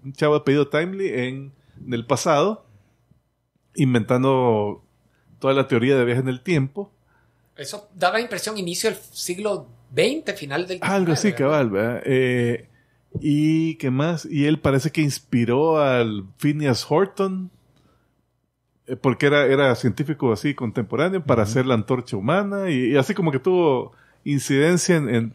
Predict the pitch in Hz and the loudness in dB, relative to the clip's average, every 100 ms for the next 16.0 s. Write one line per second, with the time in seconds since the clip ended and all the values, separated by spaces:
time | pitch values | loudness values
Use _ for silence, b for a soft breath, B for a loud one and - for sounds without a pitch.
0 | - 123 113 107 117 127 117 117 92 92 | -6 -4 -2 -2 0 2 2 0 -2 -6
1 | 98 104 - - _ 143 101 110 110 - | -12 -12 -14 -20 _ -2 0 -2 -4 0
2 | 135 156 180 156 139 170 208 - 113 120 | 2 2 2 0 2 0 0 -2 0 2
3 | 147 160 147 - 233 247 165 - - 104 | 4 4 2 2 2 2 0 0 0 0
4 | 98 104 135 - - - - 113 107 113 | 0 0 0 -2 -8 -10 -12 -6 -4 -4
5 | 104 - - 113 131 147 196 139 139 175 | -6 -8 -18 -6 -2 0 2 2 0 -2
6 | - _ _ _ - 143 185 208 - - | -8 _ _ _ -2 0 0 -4 -10 -8
7 | 120 120 139 127 - 147 123 156 - - | -4 0 2 2 2 4 2 2 2 2
8 | 117 104 110 190 208 220 160 - 156 120 | 2 4 4 2 2 2 2 2 0 0
9 | 87 - - - 104 - - _ _ _ | -2 -2 0 0 -4 -14 -20 _ _ _
10 | _ _ _ - 165 160 156 165 143 165 | _ _ _ -8 -2 2 2 2 2 2
11 | 165 175 180 - 185 170 190 160 143 151 | 2 2 0 0 0 0 0 0 2 2
12 | 170 165 180 170 170 175 202 175 147 - | 0 0 -2 0 2 2 2 0 0 -6
13 | _ _ - 143 135 117 113 143 147 170 | _ _ -4 0 0 0 0 2 2 0
14 | - 143 190 202 190 135 - 123 185 226 | 2 2 2 0 2 2 2 2 2 0
15 | 127 - 139 117 117 110 98 190 147 | -2 -4 -2 0 -2 -2 0 0 0